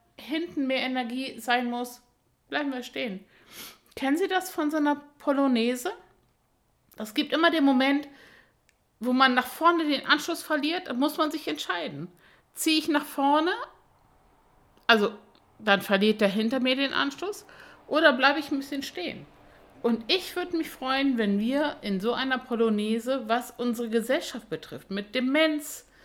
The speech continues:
mit Kindern, mit Eltern, mit Arbeitenden, mit Rentnern, mit sonst wem, sagen könnten, langsamer, schneller,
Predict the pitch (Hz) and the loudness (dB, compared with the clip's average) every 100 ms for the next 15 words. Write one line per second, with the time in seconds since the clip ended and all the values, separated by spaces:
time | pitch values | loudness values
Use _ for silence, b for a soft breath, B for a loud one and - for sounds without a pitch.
0 | B B B - - - - _ _ - | B B B -12 -10 -12 -20 _ _ -4
1 | 339 311 285 285 269 277 - - 269 269 | 0 2 2 2 2 0 -4 -2 2 0
2 | 262 254 240 247 240 - - 262 269 262 | -2 -4 0 -2 -4 -8 -4 -4 -4 -8
3 | 254 233 233 233 233 240 240 247 254 254 | -4 0 2 2 2 0 -2 0 0 -2
4 | 240 226 214 208 233 277 277 - 196 247 | -4 -2 -2 -2 -4 -4 -6 -6 -6 -6
5 | - B B B B B B B - 226 | -10 B B B B B B B -6 6
6 | 262 277 277 277 277 277 302 381 - _ | 6 6 0 -2 -2 -2 -4 -4 -10 _
7 | _ _ _ _ _ _ 240 262 269 277 | _ _ _ _ _ _ 6 6 6 2
8 | 262 254 269 277 - _ - - 240 240 | 0 0 -2 -6 -14 _ -14 -2 2 2
9 | 247 247 254 | 4 2 0